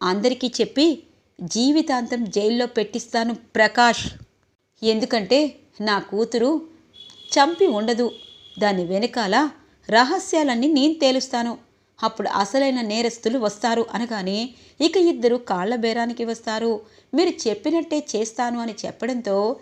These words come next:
ఇక ఆనందభైరవి కళ్యాణ మండపంలో చక్కగా ఊపిరి పీల్చుకుంటారు. ఇలా మొత్తం గుర్తు చేసుకొని ప్రకాష్ అనన్య పేరు ఎందుకు చెప్పాడా అన్నది ఇక మనకి చూపిస్తూ ఉంటారు. ఇక ఇదంతా పూర్తయ్యాక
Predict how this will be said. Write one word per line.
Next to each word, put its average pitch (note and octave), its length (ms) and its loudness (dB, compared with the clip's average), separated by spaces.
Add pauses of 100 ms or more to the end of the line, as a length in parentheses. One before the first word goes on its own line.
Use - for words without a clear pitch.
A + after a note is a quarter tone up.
(200)
ఇక D#4+ 200 0
ఆనందభైరవి B3 1000 0 (340)
కళ్యాణ D#4+ 420 4
మండపంలో A3 800 -4 (320)
చక్కగా B3 460 -2
ఊపిరి A3+ 340 -2
పీల్చుకుంటారు. A3+ 840 -2 (320)
ఇలా E4+ 240 2
మొత్తం G3 580 0
గుర్తు F#3+ 180 -4
చేసుకొని A#3+ 640 -2 (360)
ప్రకాష్ C4+ 460 0 (120)
అనన్య C4+ 360 2
పేరు D4 260 -2
ఎందుకు G#3+ 460 -4 (140)
చెప్పాడా A#3+ 440 -2
అన్నది A#3+ 540 -2 (200)
ఇక C4 400 0 (120)
మనకి A#3+ 360 -6
చూపిస్తూ A#3 440 -4
ఉంటారు. A#3 600 -2 (280)
ఇక F#4 160 0
ఇదంతా E4+ 440 0
పూర్తయ్యాక A3+ 1040 -2